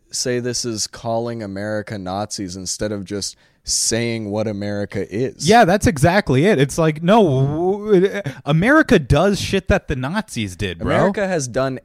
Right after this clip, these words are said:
Speaker 1: everything the Nazis did.
Speaker 2: That's exactly it. It's not saying that this movie is like the Nazis. It's saying, like, that this movie is like America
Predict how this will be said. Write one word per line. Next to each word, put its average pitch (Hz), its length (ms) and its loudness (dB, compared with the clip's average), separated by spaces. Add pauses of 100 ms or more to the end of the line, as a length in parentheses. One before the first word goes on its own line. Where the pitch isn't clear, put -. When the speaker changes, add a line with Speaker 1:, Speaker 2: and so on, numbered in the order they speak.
(100)
Speaker 1:
everything 123 680 -4
the 107 100 -4
Nazis 95 500 -6
did. 78 180 -4
Speaker 2:
That's 185 300 4
exactly 160 640 2
it. 104 180 4
It's 113 220 -8
not 196 220 -4
saying 190 220 -2
that 170 120 -2
this 147 200 -6
movie 156 220 -2
is 113 100 -4
like 131 200 -4
the 127 100 -4
Nazis. 113 480 -4
It's 135 140 -10
saying, 247 200 0
like, 202 220 -2
that 147 300 0
this 190 200 0
movie 190 300 2
is 135 140 0
like 151 240 2
America 143 680 0